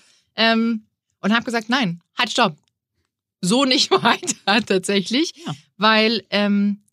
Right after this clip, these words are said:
Speaker 1: mir es echt gereicht hat. Damit habe ich erstmal ein riesiges Entsetzen ausgelöst,
Speaker 2: Mhm.
Speaker 1: weil es
Speaker 2: Das kennen die Leute ja nicht.
Speaker 1: Nein, natürlich nicht. Die kannten das halt nicht.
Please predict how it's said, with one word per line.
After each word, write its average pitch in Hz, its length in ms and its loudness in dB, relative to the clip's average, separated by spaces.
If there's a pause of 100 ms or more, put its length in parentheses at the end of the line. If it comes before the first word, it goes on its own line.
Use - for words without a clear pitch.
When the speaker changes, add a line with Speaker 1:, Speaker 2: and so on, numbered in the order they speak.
(120)
Speaker 1:
mir 220 240 2
es - 200 -6
echt 214 320 0
gereicht 202 460 -2
hat. 147 180 -8 (340)
Damit 254 340 -2
habe 202 100 -8
ich - 120 -12 (120)
erstmal 247 640 0
ein 175 180 0
riesiges 185 680 -2
Entsetzen 160 720 -4
ausgelöst, 170 600 2
Speaker 2:
Mhm. 175 60 -8
Speaker 1:
weil 165 220 0
es - 220 -8 (240)
Speaker 2:
Das 165 100 -4
kennen 294 200 4
die 262 60 8
Leute 156 260 4
ja 147 60 4
nicht. 147 200 2
Speaker 1:
Nein, 233 260 4
natürlich 294 400 -2
nicht. 180 400 -2
Die 185 60 -12
kannten 247 260 -4
das 233 140 0
halt 170 160 0
nicht. 151 240 -8